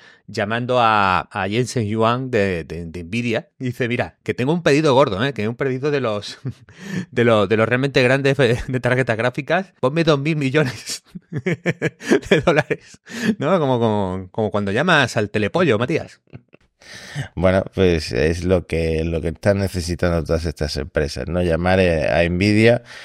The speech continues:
Speaker 2: y pedirles palés y palés de tarjetas gráficas, y por eso la acción de Nvidia está como está.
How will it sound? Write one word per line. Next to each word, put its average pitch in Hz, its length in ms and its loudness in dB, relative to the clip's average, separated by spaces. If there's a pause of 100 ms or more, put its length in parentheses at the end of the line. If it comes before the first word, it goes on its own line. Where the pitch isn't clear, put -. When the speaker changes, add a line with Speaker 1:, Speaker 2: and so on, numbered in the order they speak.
(100)
Speaker 2:
y 104 120 0
pedirles 98 460 4
palés 95 380 2
y 101 60 0
palés 87 360 2
de 82 280 -2
tarjetas 78 500 -4
gráficas, 80 500 -8
y 76 60 -14
por 85 160 -6
eso 85 180 -4
la 82 80 -2
acción 82 300 -4
de 82 80 -2
Nvidia 85 280 0
está 80 180 -4
como 76 200 -6
está. 73 300 -6